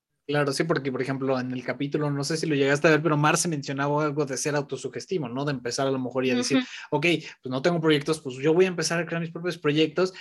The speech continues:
Speaker 1: y a ver cómo salen", pero lo sigues haciendo, ¿no?
Speaker 2: Sí.
Speaker 1: Y ahorita, terminando un poquito con el tema de la incertidumbre, yo te quería platicar porque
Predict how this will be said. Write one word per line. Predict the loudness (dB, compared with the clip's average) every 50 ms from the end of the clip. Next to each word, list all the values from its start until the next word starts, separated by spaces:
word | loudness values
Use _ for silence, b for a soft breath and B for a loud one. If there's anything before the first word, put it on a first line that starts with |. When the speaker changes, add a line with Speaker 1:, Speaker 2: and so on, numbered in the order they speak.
| B B B
Speaker 1:
y | -2 0
a | 2
ver | 2 2 2
cómo | 0 0 0 2
salen", | 0 2 0 0 0 0
pero | 0 0 0
lo | 0 -2 -2
sigues | -2 -2 -2 0 -2
haciendo, | -2 -4 -4 -4 -4 -4 -4
¿no? | -4 -4 -6 -8
Speaker 2:
Sí. | b b b b b b
Speaker 1:
Y | 0 0
ahorita, | 2 2 2 4 4 4 4 4 B B B B B B B _ _ _ -20 -10 -4 0
terminando | 2 2 4 4 4 2 2 0
un | 0 -2
poquito | -6 -8 -6 -4 -4 -2
con | -2 0 0
el | -2 -2
tema | -2 -2 0 0 2
de | 2
la | 2 0
incertidumbre, | 0 -2 -6 -10 -8 -6 -4 -4 -2 0 0
yo | 0 0
te | -2 -2
quería | 0 -2 -2 -2
platicar | -4 -8 -8 -6 -4 -4 -4 -2
porque | -2 -4 -4 -2 -4 -4